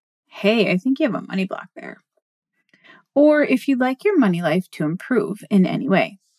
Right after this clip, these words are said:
Um, it's also for you if you feel a little disorganized around money and you'd like to figure out how to change that.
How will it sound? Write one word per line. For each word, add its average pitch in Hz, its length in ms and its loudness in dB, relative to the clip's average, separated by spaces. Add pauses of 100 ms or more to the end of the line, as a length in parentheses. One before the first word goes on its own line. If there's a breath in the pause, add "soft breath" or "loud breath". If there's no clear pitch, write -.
(880 loud breath)
Um, 202 360 4
it's 202 140 2
also 190 300 2
for 277 140 -2
you 175 220 0
if 190 200 -6
you 185 80 -2
feel 165 280 -6
a 165 80 -12
little 285 360 -2
disorganized 190 760 -2
around 143 200 -10
money - 440 -14
and 185 160 -4
you'd 170 200 -8
like 185 160 -4
to - 80 -20
figure 254 340 -4
out - 140 -4
how - 140 -16
to 165 100 -10
change 427 340 -4
that. - 160 -6